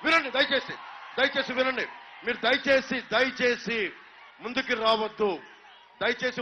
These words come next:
ఉన్న చోటనే ఉండండి. దయచేసి నా అన్నదమ్ములకి చెప్తున్నాను, ఉన్న చోటనే ఉండండి, ప్లీజ్, ప్లీజ్. తునిలో ఈ రోజుకి కూడా నీటి స-, నీటి ఇబ్బంది ఉంది. తాగునీటికి, తాగునీరు కావాలి,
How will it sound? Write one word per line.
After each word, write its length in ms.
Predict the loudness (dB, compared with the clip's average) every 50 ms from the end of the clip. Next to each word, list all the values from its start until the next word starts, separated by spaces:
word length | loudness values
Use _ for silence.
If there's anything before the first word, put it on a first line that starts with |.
| -4 -2
ఉన్న 120 | -2 -2 -2 -2 -2
చోటనే 280 | -4 -4 -4 -6 -6 -4 -4
ఉండండి. 400 | -4 -2 -2 -2 -2 0 0 -2 -2 -4 -6 -12 -20 -20 -20 -20 _ _ -20 -20 -20 -8 -4
దయచేసి 440 | -2 -2 -2 0 -2 -2 0 0 -2 -2
నా 60 | 0 -2
అన్నదమ్ములకి 460 | -2 -2 -2 -2 -2 -4 -6 -6 -6 -6
చెప్తున్నాను, 440 | -6 -6 -6 -6 -6 -4 -6 -6 -8 -12 -20 -20 -20 -20 -20 _ -10 -10
ఉన్న 140 | -6 -4 -2 -2 0 0
చోటనే 320 | 0 0 0 0 -2 -2 -2 -2 -2
ఉండండి, 380 | -4 -2 -2 -2 0 0 0 -2 -2 -4 -12 -20 -20 -20 -20 -16 -6
ప్లీజ్, 320 | 0 2 2 2 2 0 -4 -10 -20 -20 -20 -20 -20 -20 -20 -10 -4
ప్లీజ్. 320 | 0 2 2 2 0 -2 -10 -20 -20 -20 -20 -20 -20 -20 -20 _ _ _ _ _ _ _ _ _ _ _ _ _ _ -20 -20 -20 -20 _ _ _ _ _ _ _ _ _ _ _ _ _ -20 -20 -20 -20 -20 -20 -20 _ _ _ _ _
తునిలో 320 | -8 -4 -2 0 2 2 2 2 0 -4
ఈ 40 | -2 -2
రోజుకి 280 | -2 -2 -2 -6 -10 -10 -4 0
కూడా 180 | 0 2 2 2 0 0 -2 -8 -16 -20 -20 -20 -14 -8
నీటి 240 | -6 -6 -4 -4 -2
స-, 200 | 0 0 0 0 -2
నీటి 160 | -4 -6 -6 -8 -6
ఇబ్బంది 220 | -4 -4 -2 -2 -4
ఉంది. 120 | -2 2 2
తాగునీటికి, 580 | 4 4 2 0 -4 -4 -4 -4 -4 -4 -4 -4 -6 -8 -18 -20 -20 -20 -20 -20 -20 -6 2 4
తాగునీరు 480 | 4 4 4 2 0 -4 -4 -4 -4 -2 0 2
కావాలి, 420 | 2 4 4 2 2 2 0 -2